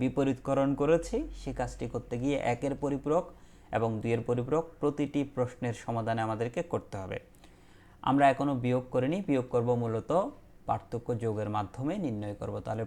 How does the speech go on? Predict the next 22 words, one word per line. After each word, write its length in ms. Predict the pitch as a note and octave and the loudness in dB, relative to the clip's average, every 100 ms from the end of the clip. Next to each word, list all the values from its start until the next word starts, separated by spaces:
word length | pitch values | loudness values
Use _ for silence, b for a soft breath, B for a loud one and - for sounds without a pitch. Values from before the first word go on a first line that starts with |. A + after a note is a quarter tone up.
| - | -2
প্রথম 220 | A#2+ C#3 C#3+ | -2 0 -2
সংখ্যা, 320 | D3+ D3 E3+ A#3+ - B B B - B2 | -2 2 2 2 -4 B B B -2 0
এর 80 | A#2+ | 0
সাথে 200 | C3+ B2 A#2+ | -6 -4 -2
দ্বিতীয় 280 | A#2 A2+ A#2 A#2 | -2 0 -2 0
সংখ্যা 240 | B2 A#2+ A#2+ | -2 -2 0
যে 60 | A#2+ | 2
ওয়ান 160 | A2 A#2 A#2 | 2 0 -2
হান্ড্রেড 280 | A#2 A2+ - | 0 -2 -2
সেভেন্টিনের 520 | A2 A2 A2+ A#2+ A#2 A2+ | -4 -2 -2 -2 -2 0
মাইনাস 300 | A2 A2+ A#2+ A2 | 0 0 -2 -2
ভ্যালু 200 | A#2+ A#2+ B2 | -2 0 0
পেয়েছি, 280 | C3+ C3 - F#3 A2+ | 0 0 -2 -4 -4
তাকে 160 | A2 A2 | -2 -2
আমরা 160 | A#2 D#3+ - - G#2 | 0 0 -2 -10 -2
যোগ 140 | A#2+ A#2+ C3+ | -2 0 0
করে 180 | B2+ | 0
দেব, 100 | C3 D#3 - - B B B - A2+ | 4 2 2 -6 B B B -8 -6
তখন 200 | A2+ A#2 A2 | -4 -2 -2
পার্থক্য 320 | G2 A2+ A#2 A2 | -4 -6 -4 -4
যোগের 200 | G#2+ G#2+ G#2+ | -4 -2 -4
মাধ্যমে 280 | G2+ C3+ | -2 -2